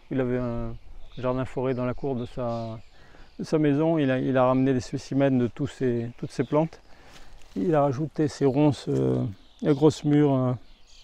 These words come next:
hein, quelques artichauts, d'autres plantes qui n'ont pas réapparu pour le moment, des framboisiers aussi. Ouais.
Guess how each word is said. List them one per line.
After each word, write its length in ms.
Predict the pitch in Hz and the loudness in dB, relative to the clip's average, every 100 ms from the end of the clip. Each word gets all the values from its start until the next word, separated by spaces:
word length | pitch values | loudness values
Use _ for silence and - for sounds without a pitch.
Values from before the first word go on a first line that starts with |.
| - - - - - - - - - - 185 | -20 -20 -20 -20 -20 -20 -20 -20 -20 -8 0
hein, 280 | 165 165 170 | 2 0 -2
quelques 240 | 151 143 | -2 4
artichauts, 720 | 151 - 143 - 156 160 170 160 - - - - - - - - - | 4 2 -4 0 4 6 4 0 -12 -20 -20 -20 -20 -20 -20 -20 -8
d'autres 320 | 135 156 - | 0 0 2
plantes 340 | 147 147 143 131 | 2 4 4 2
qui 300 | - 120 120 | 0 2 2
n'ont 120 | 117 | 2
pas 220 | - 151 | 2 4
réapparu 540 | 131 135 127 127 131 165 | 6 4 4 2 2 0
pour 160 | 151 | 0
le 60 | 131 | 2
moment, 380 | 131 135 170 180 - _ | 2 0 -2 -6 -14 _
des 80 | 147 | -4
framboisiers 580 | 139 151 139 139 131 156 | 0 2 4 4 4 0
aussi. 300 | 165 - 170 - _ _ _ _ _ _ _ _ _ - - - _ _ _ _ _ - _ - - - | -2 -6 -10 -12 _ _ _ _ _ _ _ _ _ -20 -20 -20 _ _ _ _ _ -20 _ -20 -20 -18
Ouais. 100 | 147 | -16